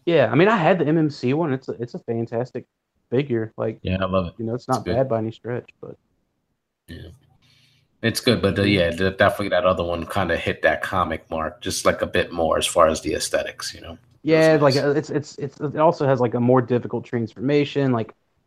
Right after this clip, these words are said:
Speaker 1: the, the torso is just, like, i-, it's crazy just how streamlined they were able to get this thing to look and transform. You know, it looks like an action figure, and then you're like, "Oh, panels move," you
Speaker 2: Mm-hmm.
Speaker 1: know?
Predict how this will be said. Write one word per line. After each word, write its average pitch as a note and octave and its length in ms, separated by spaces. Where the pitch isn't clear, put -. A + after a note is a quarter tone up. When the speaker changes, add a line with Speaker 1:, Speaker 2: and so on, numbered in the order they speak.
Speaker 1:
the, A2+ 460
the B2+ 80
torso C#3 720
is A#2 160
just, A#2 220
like, A2 320
i-, A#2+ 60
it's A#2+ 360
crazy A#2+ 880
just - 200
how C3 460
streamlined A#2+ 760
they A2 80
were A2 140
able A2+ 160
to A2 80
get A2 260
this C#3 160
thing B2+ 220
to G#2+ 60
look G#2+ 460
and B2 240
transform. G#2+ 720
You A#2 100
know, G#2+ 120
it G#2+ 80
looks C#3+ 300
like B2 160
an A2+ 80
action A2 300
figure, G#2 380
and G#2+ 120
then A2+ 80
you're A2+ 120
like, G#2+ 260
"Oh, C#3+ 300
panels D#3 360
move," G#2+ 300
you A#2 100
Speaker 2:
Mm-hmm. A2 80
Speaker 1:
know? A2 200